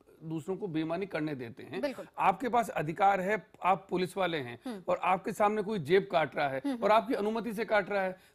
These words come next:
Speaker 1: तो आप कहेंगे, "ठीक है, मैं जेब कतरा नहीं हूं," लेकिन आपने अगर किसी को अनुमति दी, जो कि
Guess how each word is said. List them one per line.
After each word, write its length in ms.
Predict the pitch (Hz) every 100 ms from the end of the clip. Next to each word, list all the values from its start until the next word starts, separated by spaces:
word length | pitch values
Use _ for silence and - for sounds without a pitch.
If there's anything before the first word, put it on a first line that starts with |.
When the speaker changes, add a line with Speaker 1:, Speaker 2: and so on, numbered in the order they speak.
| -
Speaker 1:
तो 60 |
आप 180 | 208 180
कहेंगे, 260 | 226 240 214
"ठीक 220 | 254 214
है, 60 |
मैं 240 | 180 185 196
जेब 180 | 220 185
कतरा 260 | 220 247
नहीं 180 | 214 220
हूं," 140 | 170 - _ _ 180
लेकिन 180 | 214 -
आपने 340 | 165 175 233
अगर 140 | 240 196
किसी 300 | 170 143 190
को 120 | 254
अनुमति 560 | - 151 170 202 285
दी, 160 | 190 170
जो 160 | 139 196
कि 160 | 247